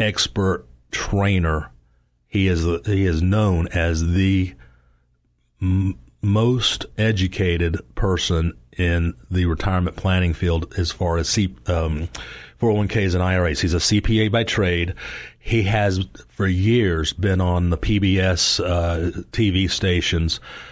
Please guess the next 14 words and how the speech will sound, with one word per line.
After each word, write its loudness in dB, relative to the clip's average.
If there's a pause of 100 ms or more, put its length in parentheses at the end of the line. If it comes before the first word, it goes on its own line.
(140)
uh, 0
with 0
his 0
various 0
different -2
shows 0
about -2
retirement -2
planning. -2 (960)
Um, 0 (520)
on 2
those 2
shows, -2 (340)
he 0